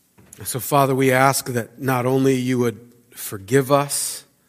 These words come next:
not only would you cleanse us from those sins, but we also ask that you would fill us anew with your Spirit and continue to transform our hearts,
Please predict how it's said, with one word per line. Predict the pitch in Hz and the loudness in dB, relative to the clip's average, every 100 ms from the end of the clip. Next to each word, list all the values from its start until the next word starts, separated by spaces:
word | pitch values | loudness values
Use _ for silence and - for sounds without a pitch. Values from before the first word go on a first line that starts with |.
| _ _ _ _ | _ _ _ _
not | - 104 | -12 -6
only | 117 131 131 | -2 0 2
would | 113 101 | 0 -6
you | 104 | -10
cleanse | - - 127 143 147 131 | -12 -6 2 2 4 2
us | 139 135 - - - _ - - - | 0 0 -4 -6 -12 _ -20 -20 -20
from | - - 127 | -12 -6 -4
those | 131 131 123 | -2 -2 -4
sins, | - 131 131 127 120 | -2 -2 0 -2 -6
but | 110 117 101 | -8 -8 -4
we | 117 | -4
also | 113 123 - 127 110 | -4 -4 -6 -6 -6
ask | 113 113 107 - - _ _ _ - _ _ - | -2 -2 -2 -8 -14 _ _ _ -20 _ _ -16
that | 120 | -12
you | 92 113 | -6 -6
would | 104 98 - - | -6 -12 -20 -20
fill | - 135 131 | -10 -6 -4
us | 131 123 | -4 -6
anew | 110 120 120 | -4 -2 -2
with | 107 | -4
your | 98 90 | -10 -12
Spirit | - - 117 104 90 - _ _ _ _ _ _ _ _ _ _ _ - _ _ _ | -14 -14 -12 -12 -12 -18 _ _ _ _ _ _ _ _ _ _ _ -20 _ _ _
and | 113 - | -20 -20
continue | 110 - 143 139 | -14 -8 -2 0
to | 123 | -2
transform | 123 - 123 120 117 - 120 113 | -4 -6 -2 -2 -4 -8 -6 -6
our | 110 | -6
hearts, | 92 110 110 _ - - - | -8 -10 -10 _ -14 -12 -16